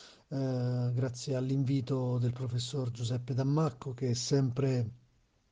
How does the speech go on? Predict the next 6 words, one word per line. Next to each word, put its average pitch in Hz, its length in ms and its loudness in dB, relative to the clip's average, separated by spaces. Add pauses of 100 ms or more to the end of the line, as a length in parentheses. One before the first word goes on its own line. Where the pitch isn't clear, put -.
(180)
estremamente 135 1300 4
squisito, 143 720 2
ma 127 180 4
anche 131 260 0
molto 131 500 4
attento 123 720 0